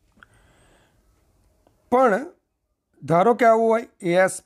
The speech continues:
પ્લસ બી એસ, તો શું કરવાનું? તો આ વખતે આ સૂત્ર લાગુ નહીં પડે, કારણ કે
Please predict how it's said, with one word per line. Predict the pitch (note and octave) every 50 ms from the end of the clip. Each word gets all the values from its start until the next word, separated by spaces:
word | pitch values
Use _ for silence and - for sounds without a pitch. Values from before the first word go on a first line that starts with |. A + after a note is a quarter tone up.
| _
પ્લસ | - F3+ F#3 G3 G3 - - G3
બી | F#3 F#3+
એસ, | G3+ F#3+ F3+ - - - - - - - _ _ _ _ _ _ _ _ _ _ _ _ _ _ _ _ _ _ _ _ _ _ _ _ _ _ _ _ _ _ _ _ _ _ _ _ _ _ _ _ _ _ - -
તો | B2+ B2 C#3
શું | - - F#3 F3+
કરવાનું? | F3+ F#3+ F3 F3 F3 E3+ F#3 - _ _ _ _ _ _ _ _ _ _ _ _ _ _ _ _ _ _ _ _ _ _ _ _ _ - - - _ _ _ _ - - - - - _ -
તો | -
આ | G3 G3 G#3+
વખતે | B3 A#3+ G3+ C4 B3 G#3+ A3+
આ | A3 A#3
સૂત્ર | - A#3 A3 A#3 A#3 A#3
લાગુ | G#3+ G3 F#3 F3+ G3 A#3
નહીં | A3 G#3+
પડે, | F3+ F3 D#3
કારણ | D3+ E3 E3
કે | E3+ - A3 -